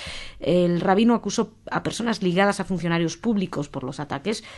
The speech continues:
y el Ministerio del Interior dijo el sábado que arrestó a ocho personas bajo sospecha de estar ligadas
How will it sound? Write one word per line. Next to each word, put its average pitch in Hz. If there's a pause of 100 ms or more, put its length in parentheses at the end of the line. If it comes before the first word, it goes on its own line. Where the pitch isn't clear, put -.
(240)
y 170
el 165
Ministerio 170
del 170
Interior 180
dijo 196
el 180
sábado 185
que 208
arrestó 156
a 185
ocho 208
personas 175
bajo 170
sospecha 175
de 185
estar 170
ligadas 170